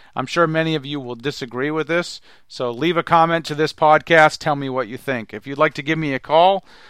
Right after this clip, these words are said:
my number is three five two, five oh three, four eight one six. Three five two, five oh three, four eight one six.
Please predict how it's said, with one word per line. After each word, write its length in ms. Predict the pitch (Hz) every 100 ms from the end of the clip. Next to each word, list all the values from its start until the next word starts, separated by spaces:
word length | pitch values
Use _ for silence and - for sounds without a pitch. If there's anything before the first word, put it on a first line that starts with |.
| - _
my 140 | 131
number 300 | 139 151 143
is 120 | 127
three 260 | - 135 156
five 320 | - 151 147
two, 320 | - 160 165
five 360 | 160 147 135 127
oh 120 | 131
three, 420 | 131 143 156 160
four 300 | 156 - 135
eight 160 | 131 135
one 220 | 120 131
six. 460 | 127 160 175 - - _ _ _ _
Three 200 | 131 143
five 300 | 135 147 139
two, 240 | - 151
five 320 | 165 147 135 131
oh 120 | 135
three, 280 | - 151 156
four 300 | - 135 131
eight 140 | 135
one 200 | 120 135
six. 400 | - 156 165 -